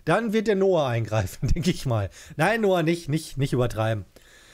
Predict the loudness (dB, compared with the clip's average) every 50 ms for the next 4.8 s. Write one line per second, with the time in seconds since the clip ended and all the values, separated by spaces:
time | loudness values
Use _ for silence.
0 | -20 -20 -20 -20 -20 -6 -4 -2 0 2 2 2 2 2 2 2 2 2 2 2
1 | 0 0 2 0 0 0 0 -2 -2 -2 -2 -2 -2 -2 -2 -2 -2 -2 0 0
2 | 0 2 2 0 0 0 0 2 2 2 0 0 -2 -4 -6 -6 -8 -12 -20 -20
3 | -20 -20 -20 -20 _ _ -20 -20 _ _ _ _ _ _ _ _ _ 0 0 0
4 | -8 _ _ _ _ _ -4 -4 -4 -6 -12 -10 -8 -8 -8 -8